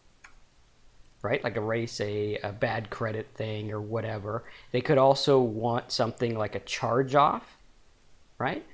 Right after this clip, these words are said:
Or something like that. So they can go through and use any one of these types of words. Now, you're gonna notice that when you go into your Google Keyword Planner here and you utilize a word like qualify, right? We're gonna go ahead and type in qualify,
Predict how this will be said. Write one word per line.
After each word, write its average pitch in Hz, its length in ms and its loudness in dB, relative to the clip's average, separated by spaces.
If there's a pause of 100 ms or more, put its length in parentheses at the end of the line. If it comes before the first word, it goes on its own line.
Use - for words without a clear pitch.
(240)
Or - 100 2
something 143 400 2
like 160 220 2
that. 202 280 4
So 151 160 6
they 165 100 2
can 196 140 -2
go 160 140 4
through 127 340 0
and 110 140 -2
use 113 220 -6 (100)
any 165 420 0
one 120 360 0 (100)
of 107 320 -4
these 107 300 -6
types - 400 -6
of 95 100 -8
words. 127 400 4 (240)
Now, 143 160 6
you're 120 160 0
gonna 196 200 6
notice 196 520 4
that 107 180 0
when 127 160 0
you 120 80 -2
go 131 340 2
into 180 320 -4
your 123 120 0
Google 139 440 -2
Keyword 151 600 -2
Planner 143 500 -4
here 101 400 -6 (280)
and 131 160 0
you 123 80 0
utilize 120 760 4
a 131 60 4
word 110 480 -2
like 110 440 -2 (280)
qualify, 127 960 2 (440)
right? 190 120 -4
We're - 80 0
gonna 190 120 0
go 131 140 4
ahead 135 180 2
and 110 100 -6
type 117 260 -4
in 127 140 0
qualify, 98 800 -2